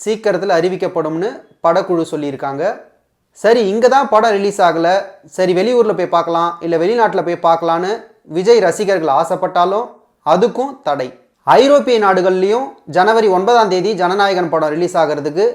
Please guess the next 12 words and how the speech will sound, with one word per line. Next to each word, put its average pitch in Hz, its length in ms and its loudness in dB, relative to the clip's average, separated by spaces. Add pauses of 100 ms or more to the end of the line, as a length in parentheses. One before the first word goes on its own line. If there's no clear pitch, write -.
(120)
தடை 165 260 0
விதிச்சிருக்காங்க. 147 720 -4 (880)
இங்கிலாந்து, 160 960 0
பிரான்ஸ் 190 400 2
உள்ளிட்ட 170 340 0
முப்பத்தி 180 460 -2
ஒன்பது 175 340 0
நாடுகள்ல 175 640 0 (360)
படம் 196 500 2
தள்ளி 180 240 -2
போறதா 165 500 -2 (100)
அறிவிச்சிருக்காங்க. 123 720 -8